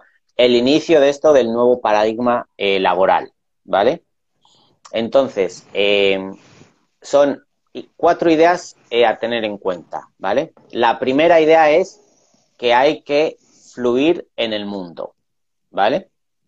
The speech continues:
¿Esto qué quiere decir? En el viejo paradigma laboral, eh, antes las decisiones se tomaban de forma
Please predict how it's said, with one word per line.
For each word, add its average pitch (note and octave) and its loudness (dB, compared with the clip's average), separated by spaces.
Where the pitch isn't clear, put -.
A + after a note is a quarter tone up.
¿Esto C3+ 0
qué C#3+ -2
quiere C3 2
decir? A#2+ -4
En A2+ -6
el A2+ 0
viejo E3+ 0
paradigma C3+ 0
laboral, A#2 0
eh, G#2+ -2
antes A#2+ -2
las A2+ -2
decisiones A#2 -4
se A2+ -4
tomaban A2+ -2
de A2+ -2
forma A#2+ -4